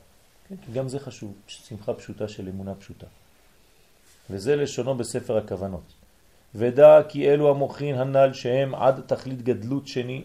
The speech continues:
דזה, הנכנסים בתוכו בליל פסח, הנה לסיבה זו אנו אומרים הלל גמור בליל פסח, מה שאין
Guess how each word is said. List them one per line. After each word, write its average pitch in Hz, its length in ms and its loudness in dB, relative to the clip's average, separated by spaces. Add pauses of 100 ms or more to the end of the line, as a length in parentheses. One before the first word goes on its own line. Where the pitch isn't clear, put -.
דזה, 110 300 2 (320)
הנכנסים 120 580 -8
בתוכו 127 420 -4
בליל 123 360 -2
פסח, 135 360 -2 (360)
הנה 131 220 -6
לסיבה 127 540 2
זו 143 440 0
אנו 151 180 -2
אומרים 131 400 -6
הלל 120 420 0
גמור 127 500 0
בליל 123 300 -2
פסח, 127 340 -4 (540)
מה 147 140 4
שאין 202 360 0